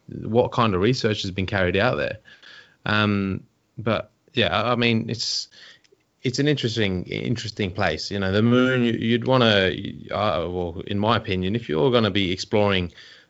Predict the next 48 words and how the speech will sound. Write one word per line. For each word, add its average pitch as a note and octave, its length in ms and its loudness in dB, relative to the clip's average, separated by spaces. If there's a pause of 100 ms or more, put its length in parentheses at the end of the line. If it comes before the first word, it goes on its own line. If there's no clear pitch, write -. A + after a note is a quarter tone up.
um, F2 540 -2
you G2 80 -4
know, F2 100 0
our, F2 600 -2
our F2 120 -4
solar A2 320 4
system, F#2 560 -8
wouldn't D3+ 220 -2
you B2+ 100 0
wanna, A2+ 400 4
yeah, F2 300 2
i-, - 80 -8 (460)
if C3 440 -2
you've F3 140 0
really G#3+ 180 4
been A#2+ 220 4
to A2 80 -2
s-, - 100 -4
a - 140 -2
place, F2+ 480 -2 (540)
you'd A#2+ 140 2
wanna C3 220 6
get A2 180 2
the - 80 -6
most G#2 300 0
out F2 160 2
of E2+ 100 -6
it - 100 -10
and, G#2+ 340 -2 (340)
you G#2+ 80 -4
know, G#2 160 2 (160)
set C3+ 240 2
up, A#2+ 160 0 (140)
set E3 200 2
up D#3 120 0 (140)
a A#2+ 100 0
lunar G#2 260 2
base G#2+ 300 0
there - 180 -6
or - 80 -12
something, E2+ 380 -10
or, F#2+ 340 -4
you A2 100 -8
know, F#2+ 140 -2 (200)
permanent A#2 320 4
research A2+ 600 2
facility A#2+ 520 0
or, G2+ 240 2